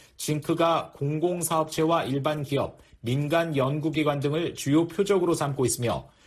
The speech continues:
코로나 바이러스 백신을 개발하는 제약회사와 연구기관 등을 공격했다고 지적한 바 있습니다. 브이오에이 뉴스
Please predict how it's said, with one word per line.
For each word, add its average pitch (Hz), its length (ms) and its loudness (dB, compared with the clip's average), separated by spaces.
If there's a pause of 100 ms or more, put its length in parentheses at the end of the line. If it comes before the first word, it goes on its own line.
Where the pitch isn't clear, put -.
(120)
코로나 190 380 4
바이러스 156 440 2
백신을 143 400 -2
개발하는 139 560 0
제약회사와 143 880 2
연구기관 147 680 2
등을 139 300 0
공격했다고 127 880 0
지적한 120 440 -4
바 92 100 -2
있습니다. 82 580 -6 (580)
브이오에이 156 420 6
뉴스 160 460 0